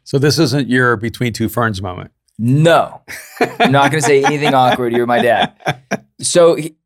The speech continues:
Speaker 2: we're gonna play the clip. It's a clip from your most recent episode of The Genius Of.
Speaker 1: With Angela Davis.
Speaker 2: Angela Manuel Davis,
Speaker 1: Mm,
Speaker 2: who
Speaker 1: forgot the
Speaker 2: is,
Speaker 1: Manuel.
Speaker 2: who is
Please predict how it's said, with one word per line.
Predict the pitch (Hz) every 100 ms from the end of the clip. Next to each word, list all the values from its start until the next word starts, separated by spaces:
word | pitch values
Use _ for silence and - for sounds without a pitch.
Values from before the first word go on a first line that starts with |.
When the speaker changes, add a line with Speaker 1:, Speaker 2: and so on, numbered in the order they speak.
| _ -
Speaker 2:
we're | 185
gonna | 196 196
play | - 180
the | 190
clip. | - 160 131 - _ _ _ _ _ _ _ _ _ _ _
It's | - -
a |
clip | 143 - 202 220 -
from | - - 156 151 131 123 143 - _ _ _ _ _ -
your | 120 135
most | 131 143 170 -
recent | 139 151 147 143
episode | 120 131 127 120 113 -
of | 113 113 104 107
The | 117
Genius | 110 107 107
Of. | - 50 _ _ 117
Speaker 1:
With | 120 - _ -
Angela | 135 113 117
Davis. | 98 104 87 - - _
Speaker 2:
Angela | 131 147 151 175 175 156 - _ _
Manuel | 120 127 127 131 127 123 120 _ -
Davis, | 110 120 101 73 - - -
Speaker 1:
Mm, | 113 117 117 117 117 110 110
Speaker 2:
who | 143
Speaker 1:
forgot | 143 -
the | 139 135
Speaker 2:
is, | 127
Speaker 1:
Manuel. | 110 117 117 101 _ _ _
Speaker 2:
who | - 175
is | 175 151 127